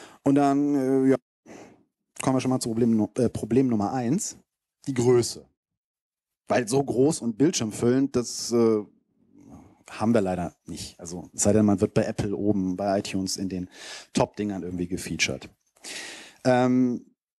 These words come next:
deswegen schreibt euren Titel da auf jeden Fall groß genug rein. Also mir tut das als Gestalter immer unheimlich weh, Logos so, also ich guck mir das halt in meinem Photoshop riesig groß an, dann muss ich die Schrift noch groß ziehen und deswegen ist das schon grenzwertig.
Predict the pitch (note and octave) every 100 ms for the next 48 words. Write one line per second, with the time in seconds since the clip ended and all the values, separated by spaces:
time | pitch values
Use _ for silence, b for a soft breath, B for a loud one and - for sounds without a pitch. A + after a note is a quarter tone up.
0 | _ D3 C#3 D#3+ G3+ F3+ D#3+ _ - -
1 | - F3+ - D3+ D#3 D3 - - C3 G#2+
2 | F#2 - C#3 D#3+ D3 D3 C3+ E3+ E3+ C#3+
3 | C#3 C#3+ C3+ D#3 G#2+ D#2 A2+ A#2+ A#2+ C#3+
4 | E3 - D#3+ C#3+ - - C3 - - D#3
5 | E3 C#3+ A#2+ A#2+ F#3 C#3+ D3+ C#3+ A#2+ D#3+
6 | F#3+ B2 C3 C#3 C#3 - - C3 C3+ B2
7 | B2 A#2 A#2 - - C#3+ C3 C#3+ C#3 C3+
8 | C3+ E3 E3 - B2+ D3 B3 E3 - D#3+
9 | A#3+ - B2 B2+ D3 F3+ D#3+ C#3+ F#3+ -
10 | C#3+ - C3+ C#3 - A#2 A#2 A#2 D3 C#3
11 | C3 D#3 - A#2+ A#2+ C#3 D#3 F2 E2 -
12 | -